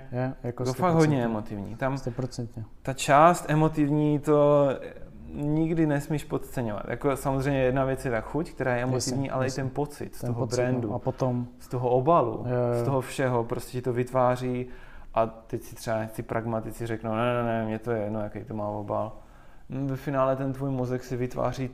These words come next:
Speaker 2: celkovou představu o tom produktu.
Speaker 1: Přesně.
Speaker 2: Takže ty chceš prostě, aby fakt ten člověk si vytvořil ten vztah k tomu
Speaker 1: Jo.
Speaker 2: jídlu,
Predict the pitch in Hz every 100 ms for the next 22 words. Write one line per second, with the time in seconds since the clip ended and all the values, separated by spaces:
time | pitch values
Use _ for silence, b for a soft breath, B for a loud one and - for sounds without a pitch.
0 | - - 135 123 147 123 - 113 - 113
1 | 107 110 113 110 110 113 110 - 131 151
2 | 127 - 117 120 - - - 117 123 135
3 | - - 127 - 127 - 143 123 123 -
4 | 120 - 131 - 135 120 120 - 117 165
5 | 294 175 135 117 113 - 127 - 131 135
6 | 123 117 131